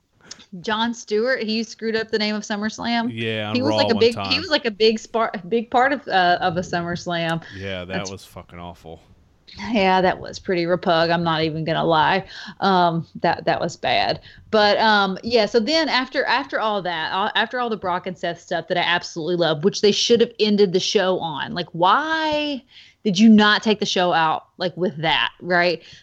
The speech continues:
Speaker 1: They had the Samoan Summit, which, whatever. Like, I'm cool. I'm cool with Samoa Joe and Joe from Samoa, like, facing off. Like, I, I think that's an, they're an awesome pair. They're gonna give us a great match.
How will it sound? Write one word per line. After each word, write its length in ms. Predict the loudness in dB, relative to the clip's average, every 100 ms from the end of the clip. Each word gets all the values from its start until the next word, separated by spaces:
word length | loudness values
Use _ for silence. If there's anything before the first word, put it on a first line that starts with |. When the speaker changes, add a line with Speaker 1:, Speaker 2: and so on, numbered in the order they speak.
| -2
Speaker 1:
They 100 | 0
had 200 | 2 0
the 60 | -2
Samoan 520 | -2 0 2 2 0
Summit, 400 | 0 -2 -2 -2
which, 320 | 0 0 -4 -10 -16 -20 -20 _ -20 -12 0
whatever. 500 | 2 2 2 -2 -2
Like, 160 | -6 -6
I'm 120 | -8
cool. 360 | -4 -2 0 -2
I'm 160 | -4
cool 220 | -6 -2 0
with 100 | 0
Samoa 420 | -2 0 2 2
Joe 360 | 2 2 2
and 120 | 0 0
Joe 160 | -2
from 180 | -2 -8
Samoa, 440 | -6 -4 -2 0 2
like, 240 | 0 -2
facing 440 | -2 -4 -4 -6
off. 340 | -2 2 2 2
Like, 180 | -2 0
I, 260 | 0 2 0
I 60 |
think 180 | -2 -2
that's 240 | -4 -6 -8
an, 120 | -8 -6 -4
they're 200 | 0 2
an 140 | 2 0
awesome 420 | 2 2 0 -2
pair. 360 | 0 0 0 0
They're 120 | -2
gonna 140 | -2
give 140 | 0 0
us 140 | 0
a 20 |
great 240 | -2 0 0
match. 360 | 0 0 -4